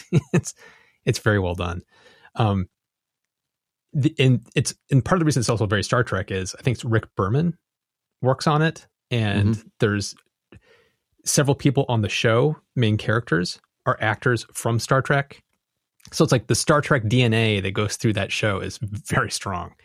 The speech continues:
Speaker 2: Mm.
Speaker 1: And then Resident Alien, which is on the Sci-Fi Network here in the U S,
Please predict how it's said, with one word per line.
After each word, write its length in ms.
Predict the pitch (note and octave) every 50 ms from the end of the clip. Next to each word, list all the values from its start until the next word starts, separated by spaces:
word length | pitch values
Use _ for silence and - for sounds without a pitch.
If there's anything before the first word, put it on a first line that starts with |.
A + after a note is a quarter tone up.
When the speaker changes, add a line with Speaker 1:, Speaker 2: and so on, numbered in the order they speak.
| _ - - - - -
Speaker 2:
Mm. 140 | - F#2
Speaker 1:
And 80 | - -
then 120 | A#2+ A#2+
Resident 360 | A#2 B2 B2+ - B2 A2+ G2+ -
Alien, 500 | - A#2+ D#3 F3+ C#3+ G#2+ G2 F#2 F2+ F#2+ - _
which 160 | - B2+ - -
is 100 | A2 -
on 140 | - A2+
the 200 | G#2+ G2+ G2+ F#2+
Sci-Fi 460 | F#2+ - - - A#2+ C3 A#2+ - A2+ G#2+
Network 460 | G2+ G2 G2 - - G2 G2 G2 -
here 260 | - - - - G#2+
in 80 | F#2+ F#2
the 80 | F2+
U 120 | F#2 F#2 F#2
S, 320 | F2+ F2+ F2 - - -